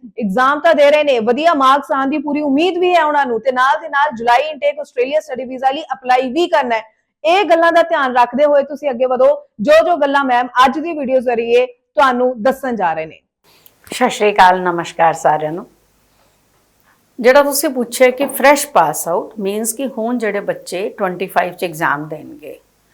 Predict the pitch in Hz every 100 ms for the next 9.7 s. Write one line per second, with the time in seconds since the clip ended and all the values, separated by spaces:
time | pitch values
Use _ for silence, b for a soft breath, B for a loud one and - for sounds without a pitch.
0 | _ _ - 285 - 214 208 208 247 254
1 | 226 156 - 180 170 156 175 190 - _
2 | _ - 233 233 214 170 147 147 - 143
3 | - 127 120 151 - 262 277 285 175 208
4 | 233 247 285 226 175 180 262 - B B
5 | B B _ _ - 330 349 381 277 185
6 | 320 370 359 262 311 392 339 - 294 294
7 | 208 196 220 220 226 240 247 240 196 220
8 | 285 277 208 226 247 277 302 247 220 175
9 | 175 185 180 180 208 -